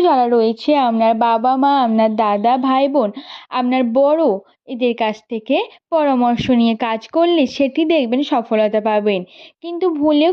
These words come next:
কখনো কোনো বাইরের মানুষের কাছ থেকে কিন্তু পরামর্শ নিতে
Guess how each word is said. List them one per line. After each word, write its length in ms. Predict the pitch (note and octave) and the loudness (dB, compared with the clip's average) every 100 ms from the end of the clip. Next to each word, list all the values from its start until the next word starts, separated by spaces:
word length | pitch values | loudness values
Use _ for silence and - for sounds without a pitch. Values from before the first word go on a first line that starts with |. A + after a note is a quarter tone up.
| F4+ | 0
কখনো 340 | F#4+ E4 E4+ F#4 F#4 | 0 0 0 2 0
কোনো 180 | C#4+ D4 B3+ | 2 2 0
বাইরের 320 | B3 G#3+ A3 D4 | -2 0 0 2
মানুষের 380 | D#4 C#4 C4+ C#4 | 2 0 0 0
কাছ 160 | D4 C#4 | -2 -2
থেকে 160 | D#4 D#4+ | -4 -2
কিন্তু 180 | D#4 A#3+ C#4 | 0 -2 0
পরামর্শ 440 | C4 A3 G#3+ G3+ C4+ D4+ | 0 0 0 -2 0 0
নিতে 160 | C4 | 2